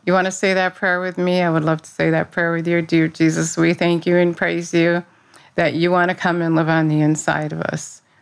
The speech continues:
We thank you and praise you, Lord, that you wanna teach us. You want us to be a part of your life.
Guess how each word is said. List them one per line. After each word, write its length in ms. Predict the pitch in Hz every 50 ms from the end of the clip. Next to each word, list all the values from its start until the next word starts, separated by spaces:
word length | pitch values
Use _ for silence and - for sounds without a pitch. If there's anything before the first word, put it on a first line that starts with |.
| _ -
We 160 | - 180 185
thank 320 | 180 - 175 175 180 170 -
you 120 | 185 180
and 160 | 180 175 170
praise 340 | 165 - 180 165 170 170 -
you, 100 | 185 170
Lord, 220 | 160 165 170 170 165
that 180 | 175 156 -
you 100 | - 160
wanna 240 | 160 160 160 - -
teach 360 | - - - 190 185 - -
us. 260 | 175 175 180 - -
You 80 | 170 160
want 220 | 160 151 151 151
us 160 | 156 151 - -
to 100 | - 160
be 200 | 165 156 151 160
a 60 | 151
part 300 | - - 156 160 160 165
of 100 | 160 151
your 160 | 151 156 156
life. 400 | 151 151 156 160 160 160 160